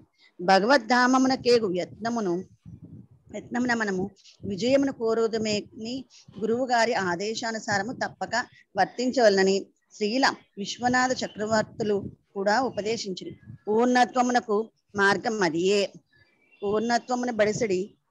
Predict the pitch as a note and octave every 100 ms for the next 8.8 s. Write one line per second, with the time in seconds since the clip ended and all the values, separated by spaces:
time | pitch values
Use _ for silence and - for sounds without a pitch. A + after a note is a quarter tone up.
0 | - G3 B3 C4 C4 G#3+ F3+ F#3+ - A3+
1 | G#3+ G#3 G#3 G#3 - _ _ F3 G3 G3+
2 | A#3+ A#3 G#3 - _ - F3+ F3+ G#3 A3
3 | G#3+ A3 A3+ C#4+ A3 F#3+ A3+ G#3 F3+ F3
4 | - _ _ _ E3+ F3+ G#3 C4+ B3 F#3+
5 | G3 - - G3+ F#3 G3 B3+ A#3+ F3 F#3
6 | A#3 B3 A3+ G#3+ F#3+ A#3 F#3+ D#3+ - G3
7 | G3 G3 G3 - _ _ - F#3+ G#3+ C4
8 | A#3 A3 G#3+ A3 G#3 G3+ G3 F#3+